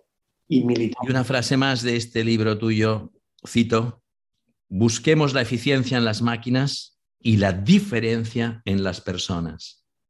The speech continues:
Speaker 1: El Big Data lo hacen las máquinas, el Small Data y la síntesis la hacemos las personas.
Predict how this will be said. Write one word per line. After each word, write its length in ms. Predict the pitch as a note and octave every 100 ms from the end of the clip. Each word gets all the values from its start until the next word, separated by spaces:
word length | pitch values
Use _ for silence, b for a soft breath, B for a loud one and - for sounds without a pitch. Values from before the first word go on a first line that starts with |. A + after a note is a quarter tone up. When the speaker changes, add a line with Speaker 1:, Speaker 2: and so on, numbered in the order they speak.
| _ _ _ _ _
Speaker 1:
El 180 | C3+ B2+
Big 140 | -
Data 280 | B2+ C3 D3
lo 80 | A#2+
hacen 200 | - A2
las 180 | G2+ B2
máquinas, 420 | G#2 - A2 A2
el 180 | A#2 A2
Small 260 | B2 B2
Data 240 | A2+ A2+ A2+
y 40 |
la 120 | A2+
síntesis 520 | A2+ A#2+ A#2 A#2+ B2+ A2
la 80 |
hacemos 320 | G#2+ - G#2+ G#2+
las 120 | - -
personas. 440 | - - -